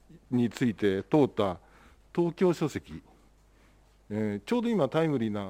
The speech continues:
話題でもあるんですが、これは非常に、えーと、シビアな、えーと、意見がいろいろと出るだろうな、で、すごく深く考えさせられるだろうなというふうに思いました。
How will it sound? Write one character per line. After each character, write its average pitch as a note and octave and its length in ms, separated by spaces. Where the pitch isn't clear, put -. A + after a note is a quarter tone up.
話 A2+ 120
題 B2 180
で A#2+ 60
も G#2+ 180
あ - 20
る A2 80
ん G#2 80
で F#2 100
す - 80
が、 G#2 220
こ E3+ 200
れ F#3+ 80
は G3 480
非 D3+ 140
常 E3+ 180
に、 F3+ 280
え G#2 180
ー - 20
と、 G#2+ 100
シ - 180
ビ D3 220
ア C#3 140
な、 D3+ 240
え G2+ 320
ー - 120
と、 G2+ 140
意 B2 140
見 A2 260
が F#2+ 160
い A2 80
ろ D3 140
い F3+ 40
ろ G3+ 80
と G#3 300
出 C3+ 180
る F3+ 80
だ D#3+ 140
ろ B2+ 80
う A2+ 60
な、 G#2 180
で、 B2+ 140
す - 220
ご D3+ 140
く G3+ 120
深 - 260
く - 20
考 C3 280
え B2+ 60
さ C#3 120
せ C#3+ 100
ら B2+ 120
れ C3 80
る B2+ 100
だ G#2+ 80
ろ G#2 100
う F#2+ 40
な F2 200
と G3 80
い G3 60
う - 20
ふ F3+ 60
う F3+ 40
に B2 120
思 G#2+ 140
い G#2 40
ま G2 120
し - 60
た。 - 160